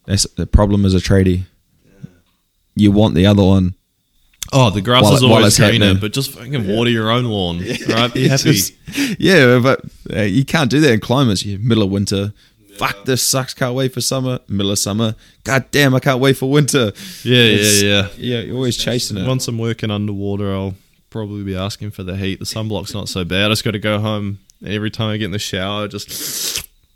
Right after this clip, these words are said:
Speaker 1: Yeah, the sunblock in the shower comes off.
Speaker 2: Yeah. So that's why we started the pod. But
Speaker 1: Yeah.
Speaker 2: yeah, I mean, where does it, where do we want it to go in the future? Uh,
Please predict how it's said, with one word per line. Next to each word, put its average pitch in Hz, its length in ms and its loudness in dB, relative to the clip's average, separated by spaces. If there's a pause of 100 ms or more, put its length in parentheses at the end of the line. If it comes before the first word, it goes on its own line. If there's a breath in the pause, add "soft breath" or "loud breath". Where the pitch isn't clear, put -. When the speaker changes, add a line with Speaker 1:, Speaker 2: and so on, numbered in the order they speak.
(1000 soft breath)
Speaker 1:
Yeah, 95 240 -6 (200)
the 85 200 -14 (400)
sunblock 95 720 -8
in 92 80 -10
the 85 80 -14
shower 92 380 -16
comes 98 280 -18
off. 92 240 -16
Speaker 2:
Yeah. 104 460 -6 (400 soft breath)
So - 140 -14
that's 127 200 -6
why 135 140 0
we 120 80 0
started 113 460 -6
the - 60 -12
pod. - 460 -4 (840 loud breath)
But 151 200 2
Speaker 1:
Yeah. 104 240 -2 (120)
Speaker 2:
yeah, 143 320 0 (160)
I 147 140 -4
mean, 147 320 -2 (580)
where 131 240 4
does 131 160 4
it, 127 180 -2
where 139 200 4
do 139 40 6
we 135 100 4
want 117 240 0
it 113 80 -8
to 120 100 -6
go 117 120 -2
in 113 100 -2
the 98 60 -4
future? 117 460 -2 (1400 soft breath)
Uh, 151 400 0